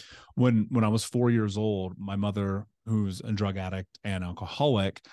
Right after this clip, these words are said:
actually cut off my right index finger. And so multiple surgeries, multiple skin grafts. And when I was six, she married my stepfather,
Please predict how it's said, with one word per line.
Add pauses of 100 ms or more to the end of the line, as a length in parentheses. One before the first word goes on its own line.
(380)
actually
cut
off
my
right
index
finger. (640)
And
so
multiple
surgeries,
multiple
skin
grafts. (120)
And (360)
when
I
was
six,
she
married
my
stepfather,